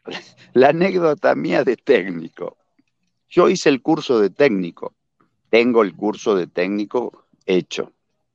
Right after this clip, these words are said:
Pero algo muy curioso me sucedió cuando comencé a hacer el curso de te-, de técnico a los treinta y tres años.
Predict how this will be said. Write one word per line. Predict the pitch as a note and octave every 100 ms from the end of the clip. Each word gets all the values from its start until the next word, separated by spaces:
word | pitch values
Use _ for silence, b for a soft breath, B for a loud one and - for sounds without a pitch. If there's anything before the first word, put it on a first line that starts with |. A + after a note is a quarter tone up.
| _ _ _ _ -
Pero | G2+ G2+ G#2+
algo | B2 C3
muy | B2 A#2+ C#3+
curioso | C#3 B2 A#2+ C3 C3+ B2+
me | A2
sucedió | F#2 F#2 A2 A2+ C#3 A#2
cuando | F#2+ F#2
comencé | F2 F#2+ F#2 G2 - B2+
a |
hacer | F#2+ A2
el | A2+
curso | A#2+ A2 G#2+
de | -
te-, | - A2+ b b b b
de | - B2
técnico | - D3 B2 C3 C#3
a | B2+
los | G2 -
treinta | G2+ G2+ F#2
y | F#2+
tres | A2+ B2+
años. | C3 A#2 B2 E3+